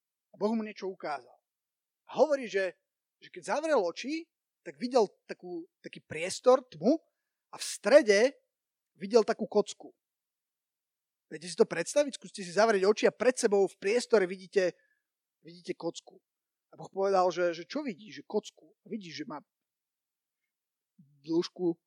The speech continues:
či čo, čo to má, tie tri rozmery, t-, <laughs> tri rozmery tam mala. A on že no, teraz pozeraj. A zrazu,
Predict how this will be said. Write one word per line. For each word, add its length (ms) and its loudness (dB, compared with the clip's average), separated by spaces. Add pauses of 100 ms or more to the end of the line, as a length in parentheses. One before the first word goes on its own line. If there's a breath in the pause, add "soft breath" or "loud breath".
(140)
či 160 -20
čo, 180 -18
čo 140 -12
to 120 -6
má, 200 -10 (280)
tie 120 -8
tri 240 6
rozmery, 400 2
t-, 80 -2
<laughs> 800 -14
tri 140 8
rozmery 400 2
tam 200 -4
mala. 280 0 (1400)
A 80 -14
on 40 -16
že 120 -18
no, 340 -4 (600)
teraz 160 0
pozeraj. 480 -2 (960)
A 80 -20
zrazu, 480 0